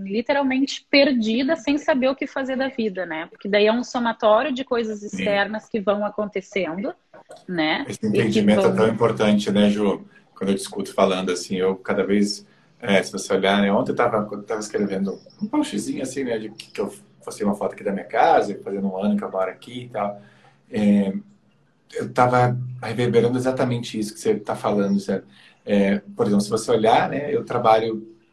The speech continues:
Speaker 2: comunicação, é, no, no Fluxo, né, no meu curso.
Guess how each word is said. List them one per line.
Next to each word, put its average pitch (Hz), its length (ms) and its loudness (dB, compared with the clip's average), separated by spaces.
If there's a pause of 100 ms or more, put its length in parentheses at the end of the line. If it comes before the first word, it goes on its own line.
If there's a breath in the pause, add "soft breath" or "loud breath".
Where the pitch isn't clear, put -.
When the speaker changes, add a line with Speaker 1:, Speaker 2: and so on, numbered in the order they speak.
Speaker 2:
comunicação, 120 1120 0 (300)
é, 120 240 -2
no, 107 240 -2
no 101 120 0
Fluxo, 98 500 -2
né, 104 120 -2
no 98 80 0
meu 87 140 -4
curso. - 420 -12